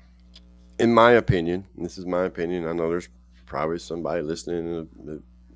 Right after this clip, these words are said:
whatever about the Bible, but there's two seed lines, man. It all started in the very beginning.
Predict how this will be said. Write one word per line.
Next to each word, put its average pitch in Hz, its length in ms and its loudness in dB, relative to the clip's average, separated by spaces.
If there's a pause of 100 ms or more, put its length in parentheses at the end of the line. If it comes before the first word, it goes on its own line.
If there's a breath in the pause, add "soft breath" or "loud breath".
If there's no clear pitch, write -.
(140)
whatever 80 280 -4
about 80 220 -4
the - 60 -20
Bible, 87 360 0
but 78 260 -6 (300 soft breath)
there's - 180 -8
two 151 180 2
seed 147 240 -2
lines, 87 300 2
man. 95 180 -2
It 95 100 0
all 117 140 2
started 123 340 2
in 110 80 -2
the 104 60 -2
very 107 220 2
beginning. 95 360 -2